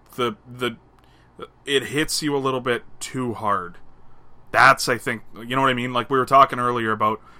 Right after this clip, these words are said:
was that really a comedy with some of these movies? And I, and they were, but it's almost like there's too much of the, it almost takes you down too dark of a path in a way, you know?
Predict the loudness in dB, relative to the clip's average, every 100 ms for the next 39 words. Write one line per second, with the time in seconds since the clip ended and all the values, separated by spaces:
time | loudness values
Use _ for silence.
0 | -20 -20 -8 -6 2 4 4 2 -2 -4
1 | 0 0 0 -2 -8 -8 -10 -10 -6 -2
2 | -2 -4 -4 -4 -4 -6 -4 -4 -2 -4
3 | -4 -4 -2 0 2 6 8 8 4 -4
4 | -20 -20 _ _ 4 4 4 2 2 0
5 | 2 2 2 -2 _ _ _ _ _ -2
6 | 0 -2 -4 -4 -2 -4 -4 -6 -4 0
7 | 0 0 -4 _ _ _ _ _ _ _
8 | _ _ -4 2 4 2 0 0 0 -2
9 | -4 -2 -2 -4 -8 -8 -12 -10 -6 -6
10 | -8 -14 -12 -12 -12 -14 -16 -16 -18 -20
11 | -20 -18 -18 -12 -10